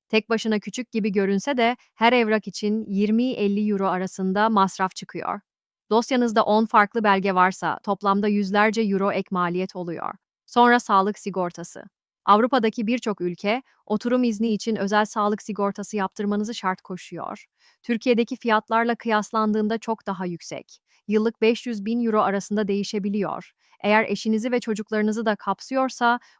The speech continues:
bu rakam ikiye üçe katlanıyor. Bir diğer büyük kalem adres ve kira giderleri. Başvuru için mutlaka bir ikamet adresi göstermeniz gerekiyor. Konsolosluğa sunduğunuz kira sözleşmesi,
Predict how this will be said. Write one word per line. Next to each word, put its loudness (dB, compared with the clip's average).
bu 0
rakam 2
ikiye -2
üçe -6
katlanıyor. -6
Bir 2
diğer 4
büyük -2
kalem 0
adres -2
ve -4
kira 0
giderleri. -4
Başvuru 4
için -4
mutlaka -2
bir -2
ikamet -4
adresi -4
göstermeniz -2
gerekiyor. -6
Konsolosluğa 2
sunduğunuz 0
kira 2
sözleşmesi, -4